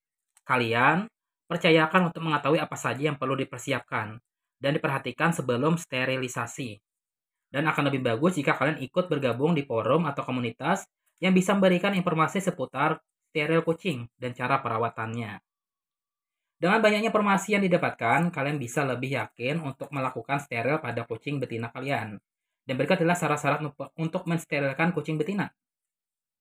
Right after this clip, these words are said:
Pertama-tama, kucing betina minimal usia enam bulan. Kucing betina dalam kondisi yang sehat dan bugar.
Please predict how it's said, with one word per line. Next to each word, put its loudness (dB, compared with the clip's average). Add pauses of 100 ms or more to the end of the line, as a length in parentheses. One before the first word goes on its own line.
(1040)
Pertama-tama, 6
kucing 0
betina 2
minimal 0 (160)
usia -4
enam -2
bulan. -4 (480)
Kucing -6
betina -2
dalam -2
kondisi -2
yang -2
sehat -2
dan 0
bugar. -2